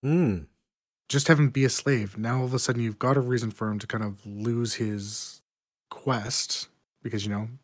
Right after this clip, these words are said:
Speaker 2: being broken as a slave.
Speaker 1: Oh, that'd be much
Speaker 2: Right?
Speaker 1: better. Well, s-,
Speaker 2: Yeah.
Speaker 1: especially because,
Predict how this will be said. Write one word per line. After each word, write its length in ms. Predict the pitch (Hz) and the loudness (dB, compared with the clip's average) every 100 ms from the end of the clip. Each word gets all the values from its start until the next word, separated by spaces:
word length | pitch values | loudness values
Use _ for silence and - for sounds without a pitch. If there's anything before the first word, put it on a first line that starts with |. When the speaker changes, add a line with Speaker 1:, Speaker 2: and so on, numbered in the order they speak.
| _ | _
Speaker 2:
being 160 | 117 110 | -6 -4
broken 380 | - 110 117 110 | -4 -4 -2 -4
as 100 | 101 | -4
a 60 | |
slave. 720 | 98 - 117 101 92 113 - - _ _ _ _ _ | -4 -4 -4 -6 -8 -12 -16 -20 _ _ _ _ _
Speaker 1:
Oh, 80 | 123 | 4
that'd 160 | 113 151 | 4 6
be 100 | 107 | 2
much 220 | 90 101 | 2 -2
Speaker 2:
Right? 80 | 117 | -2
Speaker 1:
better. 260 | 82 87 - _ _ _ _ _ | -4 -6 -12 _ _ _ _ _
Well, 100 | 131 | 2
s-, 60 | 196 | 2
Speaker 2:
Yeah. 80 | - 147 | 2 -2
Speaker 1:
especially 420 | - 151 - 139 | 6 6 8 8
because, 400 | 120 151 120 - | 8 8 6 4